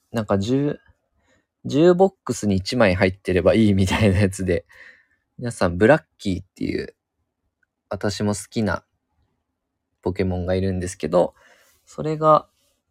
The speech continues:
買い取りで見ると一万超えるぐらいの、すごいですよね。百五十、一パック、まあ、百五十いくらだったかな。が、一万になるっていうね。なんか、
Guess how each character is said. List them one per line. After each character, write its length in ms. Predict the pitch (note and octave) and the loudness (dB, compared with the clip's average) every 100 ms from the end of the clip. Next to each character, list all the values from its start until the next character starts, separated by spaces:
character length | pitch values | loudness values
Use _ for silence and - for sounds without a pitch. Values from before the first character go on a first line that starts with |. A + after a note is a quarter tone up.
| _ _ _ _ _ _ _ _ - | _ _ _ _ _ _ _ _ -20
買 260 | - D#3 | -12 -10
い 40 | D#3 | -10
取 300 | - D#3+ E3 | -6 -4 -4
り 60 | |
で 120 | D#3+ D#3+ | -6 -6
見 200 | E3 D#3 | -4 -4
る 140 | C#3+ | -4
と 440 | _ - D3 C3+ _ _ _ _ _ | _ -2 0 0 _ _ _ _ _
一 280 | A#2+ - B2+ | -20 -8 -2
万 300 | B2 B2+ G#2 | 2 2 2
超 120 | - G2 | 2 2
え 80 | |
る 140 | G2 F#2+ | 4 2
ぐ 100 | F#2+ | 2
ら 120 | D#2+ | 0
い 80 | D#2 | -2
の、 160 | F#2 - _ _ _ _ _ _ _ _ - - | -8 -10 _ _ _ _ _ _ _ _ -20 -14
す 160 | - | 0
ご 100 | C#3 | 2
い 40 | D#3 | 2
で 40 | |
す 60 | - | 2
よ 60 | |
ね。 60 | F2+ | -6
百 300 | - - E3 | -8 -8 -2
五 180 | E3+ E3+ | 0 0
十、 440 | E3 E3+ E3 D#3+ _ _ _ _ _ _ - | 2 2 2 0 _ _ _ _ _ _ -18
一 100 | - _ | -18 _
パ 100 | E3 | -4
ッ 60 | E3 _ | -4 _
ク、 360 | - G2 F#2 _ _ _ _ _ _ - | 0 0 0 _ _ _ _ _ _ -12
ま 60 | |
あ、 20 | A#2+ | -8
百 320 | A2+ - B2+ | -6 -4 -2
五 160 | C3+ | 0
十 180 | C3 C3+ | 0 0
い 80 | B2+ | 0
く 120 | - | 0
ら 80 | F#2 | 0
だ 80 | D#2+ | 0
っ 80 | - | -6
た 100 | - | -12
か 80 | |
な。 320 | C#2+ A#1 - _ _ _ _ _ _ - | -10 -10 -12 _ _ _ _ _ _ 0
が、 400 | C#3+ D3 - - _ _ _ _ _ _ | 4 6 4 -6 _ _ _ _ _ _
一 220 | - - A#2+ | -12 -4 2
万 240 | C3+ A#2+ | 4 4
に 120 | E2 | 0
な 120 | E2+ | -2
る 60 | F2 | -4
っ 40 | |
て 220 | E2 _ F#2 | -6 _ -12
い 80 | |
う 40 | E2+ | -10
ね。 80 | E2+ | -8
な 160 | G2+ | -8
ん 20 | |
か、 240 | F#2+ - | -6 -8